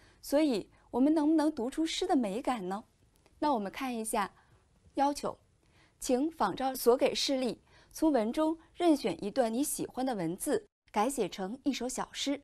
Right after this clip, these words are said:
并运用我们学习的朗读技巧来读一读吧。我们先来看示例，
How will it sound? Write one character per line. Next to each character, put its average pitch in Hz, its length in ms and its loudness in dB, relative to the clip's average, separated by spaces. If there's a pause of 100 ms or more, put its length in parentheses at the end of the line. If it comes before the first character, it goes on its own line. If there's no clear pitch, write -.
(240)
并 302 160 4
运 330 160 6
用 254 120 4
我 208 80 0
们 185 140 -2
学 196 180 0
习 240 120 -4
的 254 80 0
朗 185 240 -4
读 175 120 -6
技 285 220 -2
巧 - 220 -8 (340)
来 196 180 -4
读 208 200 -8
一 277 100 -2
读 208 160 -10
吧。 190 220 -10 (1600)
我 247 80 -6
们 233 100 0
先 320 140 2
来 262 140 2
看 247 180 -8
示 - 140 -6
例， 262 180 -8